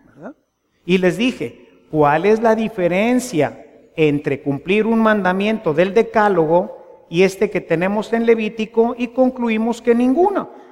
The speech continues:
porque finalmente, pues, es palabra de Dios. Me eché una homilía bien preparada, porque Dios me ha dado el don y el carisma.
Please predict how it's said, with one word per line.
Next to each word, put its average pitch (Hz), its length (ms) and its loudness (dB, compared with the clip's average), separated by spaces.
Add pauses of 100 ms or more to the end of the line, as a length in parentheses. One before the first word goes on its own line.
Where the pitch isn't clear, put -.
porque 180 280 0
finalmente, 233 800 0 (140)
pues, 196 220 0
es - 640 -4
palabra 151 560 0
de 123 160 -4
Dios. 107 460 -16 (880)
Me 233 140 2
eché 247 220 -2
una 392 200 -2
homilía 330 960 0 (680)
bien 277 540 0
preparada, 160 1000 -2
porque 196 260 0
Dios 285 200 -4
me 302 120 2
ha 285 80 4
dado 262 240 2
el 233 140 0
don 202 260 2
y 220 40 2
el 214 140 -2
carisma. 135 600 -2